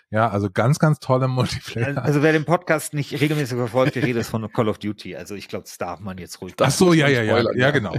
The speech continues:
Speaker 1: genau. Äh, genau, ich rede von Call of Duty. Und das hab ich gespielt. <clears throat> Und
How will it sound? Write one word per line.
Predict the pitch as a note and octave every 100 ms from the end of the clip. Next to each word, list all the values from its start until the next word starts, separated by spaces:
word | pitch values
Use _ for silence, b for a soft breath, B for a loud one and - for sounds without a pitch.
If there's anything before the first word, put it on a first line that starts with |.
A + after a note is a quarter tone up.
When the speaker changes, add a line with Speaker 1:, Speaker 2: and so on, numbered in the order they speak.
| - _
Speaker 1:
genau. | A#2+ A2 G2 E2+ - _
Äh, | G#2+ G#2+ G#2+ G#2+
genau, | A2+ F#2+
ich | G2+
rede | A2 A#2
von | - A2
Call | A2
of | G2+
Duty. | - A#2 D#3 F#3+ - B B B B _
Und | C3 C3 C3 B2+ B2+ B2+ B2 B2+ A2+ G#2
das | B2 C3
hab | D#3
ich | -
gespielt. | - - D3+ - -
<clears throat> | - D#3 C3+ G#2+
Und | A#2 A#2+ A#2